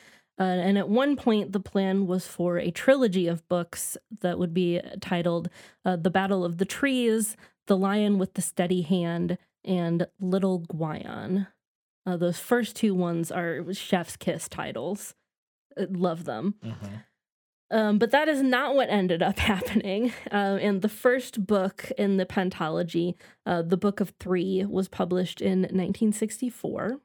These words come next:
Speaker 1: Um, Ruth Hill Vigors of the Hornbook magazine said the book would, quote, "wear well," and that children would be eager for other stories in which Taran may yet learn the meaning of heroism.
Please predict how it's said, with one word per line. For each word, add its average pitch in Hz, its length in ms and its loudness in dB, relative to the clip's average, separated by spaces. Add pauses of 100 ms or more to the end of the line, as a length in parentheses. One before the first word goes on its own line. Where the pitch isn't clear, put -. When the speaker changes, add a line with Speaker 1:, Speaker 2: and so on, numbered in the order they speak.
(640)
Speaker 1:
Um, 190 300 2
Ruth 226 440 0
Hill 202 580 0
Vigors 208 800 0
of 175 400 -2
the 190 160 -2
Hornbook 190 500 0
magazine 185 640 -2 (320)
said 196 320 -2
the 190 60 2
book 190 340 -2
would, 190 380 -2
quote, 190 360 0
"wear 208 360 0
well," 202 480 -2 (320)
and 190 160 4
that 190 180 0
children 240 480 0
would 190 160 0
be 190 240 -2
eager 220 240 0
for 196 260 -2
other 240 280 0
stories 170 580 -2
in 196 160 0
which 190 220 -4
Taran 180 480 0
may 208 180 2
yet 202 340 0
learn 185 440 0
the 185 80 0
meaning 170 440 0
of - 120 -12
heroism. - 800 -4